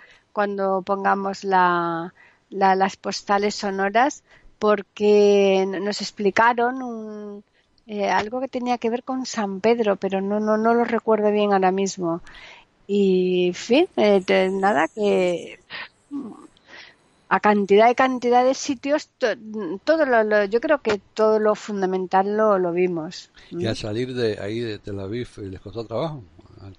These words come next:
Speaker 2: al,
Speaker 1: Bueno,
Speaker 2: al tomar
Speaker 1: bueno,
Speaker 2: el
Speaker 1: la
Speaker 2: avión?
Speaker 1: ca-, eh, ahí sí que ya nos pusieron to-, a, a Antonio le preguntaron que dónde,
Speaker 2: <laughs>
Speaker 1: que
Speaker 2: Sí.
Speaker 1: dónde estaba Murcia.
Speaker 2: <laughs> Sí, no, no, eso, ahí está su
Speaker 1: Ahí
Speaker 2: pregunta increíble. Pero te ponen muchachitas jóvenes a hacer la pregunta para que no te pueda pu-, enojar demasiado.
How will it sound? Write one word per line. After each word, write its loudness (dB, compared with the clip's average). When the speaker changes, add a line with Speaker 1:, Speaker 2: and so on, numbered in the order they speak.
Speaker 2:
al, -20
Speaker 1:
Bueno, 4
Speaker 2:
al -10
tomar -2
Speaker 1:
bueno, 0
Speaker 2:
el 0
Speaker 1:
la 2
Speaker 2:
avión? -4
Speaker 1:
ca-, -6
eh, -2
ahí 2
sí 0
que 2
ya 4
nos -8
pusieron -2
to-, 2
a, 2
a 2
Antonio -6
le -2
preguntaron -2
que -6
dónde, 2
Speaker 2:
<laughs> -16
Speaker 1:
que -4
Speaker 2:
Sí. 2
Speaker 1:
dónde 2
estaba 2
Murcia. -2
Speaker 2:
<laughs> -20
Sí, -10
no, -2
no, -8
eso, -8
ahí -4
está 0
su -6
Speaker 1:
Ahí -2
Speaker 2:
pregunta 4
increíble. -2
Pero -6
te -4
ponen 0
muchachitas 0
jóvenes 2
a -4
hacer -14
la -2
pregunta -2
para -2
que -4
no -4
te -4
pueda -4
pu-, -8
enojar -4
demasiado. -10